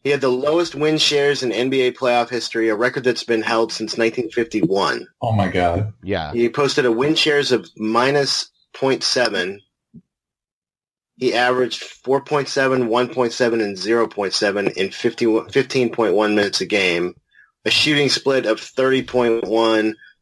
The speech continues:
Speaker 1: twenty-three point nine, and eighty-three three.
Speaker 3: Yeah.
Speaker 1: His true shooting was thirty-five point eight.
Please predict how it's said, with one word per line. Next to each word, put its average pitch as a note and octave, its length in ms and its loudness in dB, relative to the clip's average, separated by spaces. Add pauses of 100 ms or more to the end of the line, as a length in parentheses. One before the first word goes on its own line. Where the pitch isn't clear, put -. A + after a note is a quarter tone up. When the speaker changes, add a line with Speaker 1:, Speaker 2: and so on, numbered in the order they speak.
Speaker 1:
twenty-three A#2+ 440 0
point G#2+ 300 0
nine, G#2 280 2
and F#2+ 180 -4
eighty-three G2 480 -2
three. F2+ 520 0
Speaker 3:
Yeah. A#1 240 -12
Speaker 1:
His G#2+ 140 2
true B2 220 0
shooting G#2+ 380 2
was F#2 200 0
thirty-five G#2 580 0
point F2+ 260 -2
eight. D2+ 280 -2